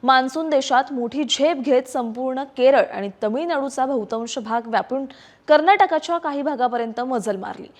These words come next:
मान्सून गोव्याच्या उंबरठ्यावर आला, तर पुढील दोन ते तीन दिवसात मान्सून महाराष्ट्रातही दाखल होईल, असा अंदाज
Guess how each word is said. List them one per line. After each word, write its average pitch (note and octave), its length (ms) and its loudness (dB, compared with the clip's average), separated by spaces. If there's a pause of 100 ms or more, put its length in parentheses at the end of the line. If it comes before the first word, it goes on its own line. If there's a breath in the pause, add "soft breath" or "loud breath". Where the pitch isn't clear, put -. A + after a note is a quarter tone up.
(240 soft breath)
मान्सून D4+ 480 0
गोव्याच्या D4 420 2
उंबरठ्यावर D4 640 0
आला, A3+ 300 4 (140)
तर C#4+ 80 0
पुढील C4+ 400 -4
दोन B3 280 -2
ते - 120 -4
तीन D#4 280 -6
दिवसात C4+ 400 -2
मान्सून A#3 420 -4
महाराष्ट्रातही B3 880 -2 (400 soft breath)
दाखल C4+ 440 4
होईल, C#4+ 220 0
असा B3 320 2
अंदाज A3+ 300 0